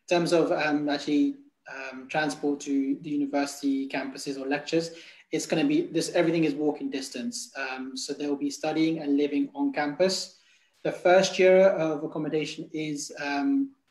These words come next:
available to students, guaranteed accommodation is available to the students. Um,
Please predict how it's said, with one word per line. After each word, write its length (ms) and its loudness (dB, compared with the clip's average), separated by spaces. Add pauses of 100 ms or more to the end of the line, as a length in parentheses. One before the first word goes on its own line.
(340)
available 320 2
to 120 -12
students, 320 -4
guaranteed 420 -2
accommodation 500 -4
is 160 -12
available 400 0
to 60 -10
the 60 -6
students. 680 -16 (420)
Um, 320 -4